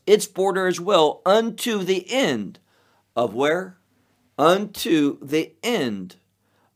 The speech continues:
of the Yam Kinneret," which is the Sea of Galilee,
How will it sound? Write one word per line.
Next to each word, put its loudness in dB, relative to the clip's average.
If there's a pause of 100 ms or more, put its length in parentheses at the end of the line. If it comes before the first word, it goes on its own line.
of 0
the -6 (120)
Yam -6
Kinneret," -2
which -6
is -6
the -6
Sea -2
of -2
Galilee, 0